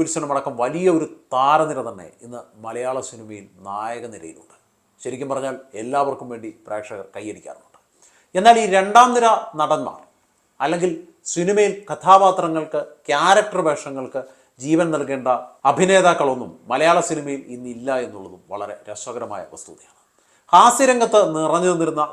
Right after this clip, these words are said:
സലീം കുമാറും സുരാജ് വെഞ്ഞാറമൂടുമൊക്കെ ഇന്ന് മുഖം മാറ്റം നടത്തി കഥാപാത്രങ്ങളിൽ ക്യാരക്ടർ വേഷങ്ങൾ തരികയാണ്. ബിജു മേനോനും മുകേഷും ജഗദീഷും സിദ്ദിഖും അശോകനും അടക്കമുള്ള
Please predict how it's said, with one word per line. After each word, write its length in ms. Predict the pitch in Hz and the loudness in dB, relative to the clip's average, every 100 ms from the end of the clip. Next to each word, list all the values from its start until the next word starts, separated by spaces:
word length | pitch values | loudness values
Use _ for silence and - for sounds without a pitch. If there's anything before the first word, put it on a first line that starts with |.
| - | -6
സലീം 260 | 131 156 147 | -6 -6 -4
കുമാറും 320 | 147 143 139 - | 0 0 -2 -10
സുരാജ് 340 | 127 139 147 143 | -4 -2 -2 -4
വെഞ്ഞാറമൂടുമൊക്കെ 720 | 135 131 127 120 113 - 87 - - 160 | -6 -6 -6 -12 -14 -16 -18 -18 -8 0
ഇന്ന് 160 | 185 143 143 | 0 0 -4
മുഖം 260 | 139 180 185 | -4 0 4
മാറ്റം 260 | 180 165 | 4 2
നടത്തി 220 | 143 135 135 - | -2 -4 -12 -8
കഥാപാത്രങ്ങളിൽ 720 | 127 131 143 139 135 123 113 107 _ | -6 0 2 2 -2 -6 -10 -14 _
ക്യാരക്ടർ 440 | 120 120 131 - 117 | -2 0 0 -4 -10
വേഷങ്ങൾ 280 | 98 90 80 73 | -10 -14 -20 -20
തരികയാണ്. 260 | 76 - _ _ 160 | -20 -20 _ _ -2
ബിജു 200 | 190 247 | 4 4
മേനോനും 360 | 240 214 196 170 147 | 6 4 2 0 -4
മുകേഷും 420 | 143 170 165 160 135 - 107 | -2 0 0 -4 -10 -16 -10
ജഗദീഷും 540 | 131 156 156 139 143 135 - | -6 -4 -4 -6 -10 -16 -16
സിദ്ദിഖും 480 | - 120 143 139 131 - 98 | -18 -12 -12 -10 -14 -14 -12
അശോകനും 420 | - 143 147 139 | -8 -6 -6 -6
അടക്കമുള്ള 380 | 127 123 113 107 | -8 -10 -10 -12